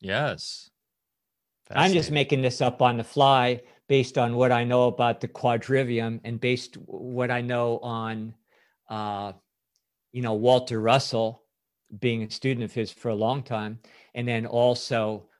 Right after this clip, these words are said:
Speaker 2: what I experience in my own practice when I'm working with bodies and using, uh, m-, tools and modalities that allow you to perceive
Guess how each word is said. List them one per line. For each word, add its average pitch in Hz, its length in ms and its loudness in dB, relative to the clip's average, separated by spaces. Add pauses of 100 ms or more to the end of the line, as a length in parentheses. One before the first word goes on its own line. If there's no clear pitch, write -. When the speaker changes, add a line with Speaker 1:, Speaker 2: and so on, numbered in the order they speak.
(120)
Speaker 2:
what 117 200 -2
I 117 160 2
experience 113 640 -6
in 113 120 -6
my 107 200 -4
own 107 180 -4
practice 117 800 -2
when 107 140 -6
I'm 104 320 -6
working 107 380 -4
with 104 220 -8
bodies 104 500 -2
and 107 240 -8
using, 104 560 -8 (400)
uh, 104 400 -2
m-, 113 120 -8 (100)
tools 135 340 2
and 117 100 -4
modalities 107 840 -2
that 110 240 -4
allow 110 300 -2
you 104 160 -2
to 95 100 -10
perceive 107 640 -8